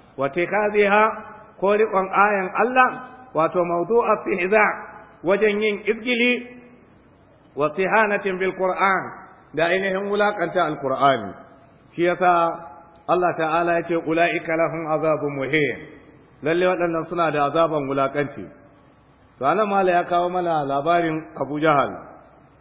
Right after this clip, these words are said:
Ya ce lokacin da Allah Ta'ala ya saukar da ayan da makaranta a can baya, "Inna shajarata zaqqumi ta'amul athim." Bishiyan zaqqum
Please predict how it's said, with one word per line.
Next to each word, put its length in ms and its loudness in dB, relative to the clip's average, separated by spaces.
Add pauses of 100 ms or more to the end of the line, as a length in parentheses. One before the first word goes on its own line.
(600)
Ya 160 0
ce 220 0
lokacin 520 -2
da 420 -2
Allah 240 -2
Ta'ala 560 -2
ya 80 -6
saukar 340 -6
da 380 -2 (420)
ayan 300 0
da 80 -4
makaranta 640 -4
a 60 -14
can 180 -6
baya, 320 0 (920)
"Inna 280 -4
shajarata 720 -4
zaqqumi 680 -2 (460)
ta'amul 580 -2 (120)
athim." 420 -6 (1600)
Bishiyan 440 -4
zaqqum 500 -4